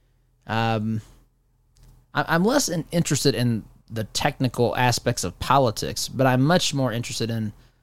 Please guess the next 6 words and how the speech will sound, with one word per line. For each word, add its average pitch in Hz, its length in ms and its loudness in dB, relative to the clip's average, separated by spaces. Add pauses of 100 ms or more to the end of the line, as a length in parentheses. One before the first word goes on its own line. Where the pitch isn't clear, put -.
(260)
the 98 140 -4
ideas, 123 600 2
the 107 100 -8
philosophy, 110 880 -2
the 95 160 -4
ideology, 110 960 0